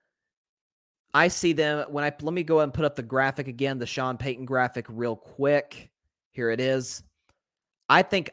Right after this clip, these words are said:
of those five, I'd say Arizona's probably the least attractive job because you've got a hurt quarterback who's the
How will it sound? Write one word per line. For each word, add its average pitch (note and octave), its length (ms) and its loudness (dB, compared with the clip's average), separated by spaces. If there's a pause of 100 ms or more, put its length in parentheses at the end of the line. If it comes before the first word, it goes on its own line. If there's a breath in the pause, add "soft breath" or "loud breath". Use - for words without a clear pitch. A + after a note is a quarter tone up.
of D#3 220 4
those D#3 280 2
five, D3 580 0
I'd A3+ 160 6
say A3 260 2
Arizona's D#3+ 520 0
probably C#3+ 240 -4
the C3 80 -4
least B2+ 200 -6
attractive C3 400 -4
job C3 280 -2
because A#2+ 280 -8
you've B2 80 -10
got B2 140 -2
a G#2 40 -4
hurt D3 280 -2
quarterback C#3+ 540 0
who's A#2+ 200 -6
the G#2+ 300 -6